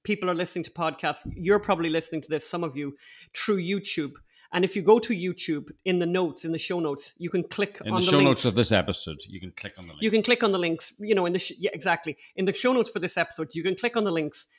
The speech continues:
Speaker 1: that'll bring you right to the podcast. But you can also go to your phone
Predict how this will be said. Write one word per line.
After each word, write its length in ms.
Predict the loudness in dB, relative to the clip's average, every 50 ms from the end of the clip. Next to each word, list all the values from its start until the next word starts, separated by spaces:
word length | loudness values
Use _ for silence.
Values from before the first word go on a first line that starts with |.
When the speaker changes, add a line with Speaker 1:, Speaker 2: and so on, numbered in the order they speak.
| _ -6
Speaker 1:
that'll 180 | -2 -2 0
bring 200 | 2 2 4 6
you 100 | 4 4
right 240 | 4 4 2 2 0
to 80 | -2 -8
the 60 | -10
podcast. 600 | -6 -2 0 0 0 -2 -4 -6 -6 -6 -8 -12 -20 -20 -10 -6
But 120 | -4 0 2
you 40 |
can 100 | 2 2
also 320 | 4 2 2 2 2 0 0
go 180 | 2 2 2
to 100 | 2 2
your 100 | -2 -6
phone 480 | -6 -6 -6 -4 -4 -4 -4 -6 -8